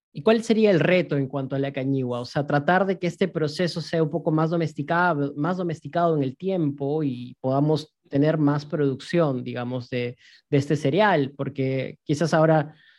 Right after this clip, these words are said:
no se está destinando los cultivos específicamente a la cañiwa y por lo tanto sigue siendo una planta más en estado silvestre, de, de nicho, ¿no? De muy pocos productores.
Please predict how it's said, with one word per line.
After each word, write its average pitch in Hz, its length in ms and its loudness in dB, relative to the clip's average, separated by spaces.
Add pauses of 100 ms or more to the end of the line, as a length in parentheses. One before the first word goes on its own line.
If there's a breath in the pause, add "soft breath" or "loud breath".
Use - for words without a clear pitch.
(160 loud breath)
no 160 200 4
se 180 120 2
está 180 180 0
destinando 156 800 0
los 143 160 -2
cultivos 143 760 -2
específicamente 143 640 -2
a - 20 2
la 139 120 2
cañiwa 165 380 4
y 175 40 0
por 147 140 -4
lo 147 120 0
tanto 185 280 2
sigue 175 220 -4
siendo 165 360 -2
una 156 180 0
planta 151 520 -4
más 160 260 -2
en 160 80 -4
estado 147 280 -2
silvestre, 151 1000 0
de, 139 120 -2
de 147 260 0
nicho, 156 600 2
¿no? 160 220 -4
De 151 80 -6
muy 143 160 -2
pocos 147 340 -8
productores. 127 800 -4